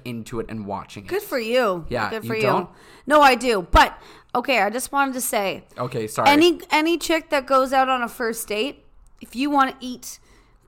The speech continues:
Speaker 2: the whole pork roast dinner or chicken wings
Speaker 1: Yeah.
Speaker 2: or whatever, girl power, whatever power, I'm just saying through experience, I always show who I am on a first date, but I don't really need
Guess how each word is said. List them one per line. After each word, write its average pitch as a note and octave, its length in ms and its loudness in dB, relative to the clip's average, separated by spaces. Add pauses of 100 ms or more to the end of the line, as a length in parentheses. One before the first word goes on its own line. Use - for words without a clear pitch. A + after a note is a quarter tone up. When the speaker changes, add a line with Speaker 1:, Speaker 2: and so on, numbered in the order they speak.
(180)
Speaker 2:
the G#3+ 260 -2
whole C4 460 4
pork B3 380 0
roast A3+ 280 -4
dinner B3+ 540 -4
or G#3+ 440 -2
chicken C4 340 -8
wings B3+ 160 -8
Speaker 1:
Yeah. C#3 160 0
Speaker 2:
or A#3+ 40 -2
whatever, B3 480 0 (180)
girl B3+ 360 6
power, A#3+ 760 4 (200)
whatever B3+ 480 0
power, G#3 640 2 (380)
I'm B3+ 260 -2
just C4+ 200 -6
saying B3 280 -4
through B3+ 260 -6
experience, A3+ 960 -2 (480)
I C4 260 4 (100)
always D4 600 2 (240)
show B3 440 2
who B3 200 -2
I A3+ 300 2
am G3 440 -6 (140)
on G#3+ 160 0
a G3+ 40 -6
first G3+ 380 -8
date, G#3 420 -4
but G#3+ 120 2
I G#3+ 180 6
don't B3 200 2
really A3 300 0
need G#3+ 560 -2